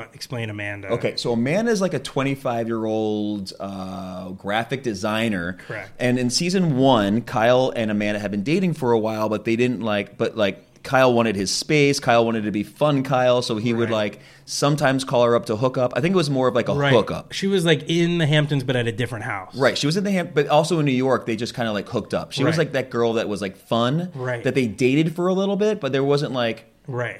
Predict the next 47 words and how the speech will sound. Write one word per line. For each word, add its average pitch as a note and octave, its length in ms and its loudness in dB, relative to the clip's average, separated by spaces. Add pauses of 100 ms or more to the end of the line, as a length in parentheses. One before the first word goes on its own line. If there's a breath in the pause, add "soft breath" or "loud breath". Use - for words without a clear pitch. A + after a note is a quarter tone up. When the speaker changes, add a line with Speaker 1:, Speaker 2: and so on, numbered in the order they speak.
Speaker 2:
they, C#3+ 140 0
like, C#3 300 0
would A#2+ 340 -2
date D3 260 2
for, D3 120 -4
like, C3 160 0
three C3 180 -4
months, B2 240 0
and A#2 100 -2
then A#2 120 0
he A2+ 160 -2
would A2+ 120 0
be A2 120 -2
like, G#2+ 120 -2
"I F2 60 -4
wanna A#2 160 0
be D3+ 80 2
fun G3 160 0
Kyle." G#3+ 360 2
And G#2 100 -2
Speaker 1:
But G#2 80 0
Speaker 2:
then A2 80 0
Speaker 1:
she D#3+ 80 4
moved D#3 240 4
into C#3+ 160 2
the B2+ 80 0
house B2 260 -2
season A2+ 480 -8
two, A2+ 560 -8
or G#2 80 -8
she - 140 -10
kinda C3 200 -2
just G#2+ 160 -8
stayed A#2+ 280 -4
with G2+ 100 -10
him. G#2 200 -16
Speaker 2:
She - 180 -2
stayed D#3+ 300 0
with C3+ 120 -4
them G#2+ 140 -2
more G2+ 280 0
season E2+ 380 -6
Speaker 1:
Right, A#2+ 200 -2
Speaker 2:
two. A#2+ 60 -6
Speaker 1:
now C3 220 0
she's A#2+ 240 -6
a G#2 80 -8